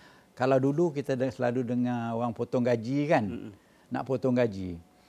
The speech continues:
Speaker 1: Kalau potong gaji tu, bahas-bahas sampai satu jam, dua jam dalam Dewan,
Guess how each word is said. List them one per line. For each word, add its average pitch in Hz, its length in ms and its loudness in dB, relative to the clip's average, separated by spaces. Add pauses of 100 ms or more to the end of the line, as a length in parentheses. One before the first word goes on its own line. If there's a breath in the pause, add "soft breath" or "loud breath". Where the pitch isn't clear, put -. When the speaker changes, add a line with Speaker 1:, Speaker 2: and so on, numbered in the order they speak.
(140 soft breath)
Speaker 1:
Kalau 151 220 4
potong 175 320 2
gaji 170 460 6
tu, 127 380 2
bahas-bahas 127 880 0
sampai 127 400 -4
satu 131 380 -4
jam, 131 220 2
dua 131 200 2
jam 131 280 2
dalam 123 480 2
Dewan, 135 540 2